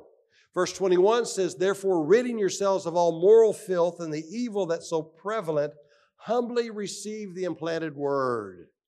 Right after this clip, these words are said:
which is able to save your souls." And then the last part of verse twenty-seven,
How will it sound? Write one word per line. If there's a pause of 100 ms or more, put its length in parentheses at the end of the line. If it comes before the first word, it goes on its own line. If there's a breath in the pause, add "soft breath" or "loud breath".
(240)
which
is
able
to
save
your
souls." (280 soft breath)
And
then
the
last
part
of
verse
twenty-seven,